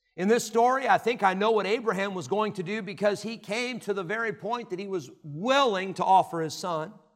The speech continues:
I don't know for sure what Isaac was going to do, although I think he was gonna stay, and I think he was gonna yield himself and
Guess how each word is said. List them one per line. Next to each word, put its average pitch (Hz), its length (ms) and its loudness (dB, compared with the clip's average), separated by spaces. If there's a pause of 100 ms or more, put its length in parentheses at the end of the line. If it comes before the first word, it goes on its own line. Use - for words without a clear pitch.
(1080)
I - 140 8
don't 311 160 4
know 277 220 4
for 220 180 -2
sure 339 400 -2
what 233 240 4
Isaac 208 480 4
was 185 160 -2
going 202 260 0
to 196 100 -6
do, 226 200 0
although 196 300 2
I 180 160 4
think 220 320 -8
he 196 100 -6
was 175 200 -6
gonna 175 200 -6
stay, 185 380 -6
and 196 100 -8
I 160 60 -4
think 214 220 -10
he 202 60 -10
was 175 140 -8
gonna 165 160 -6
yield 165 380 -4
himself 185 500 -6
and 147 140 -10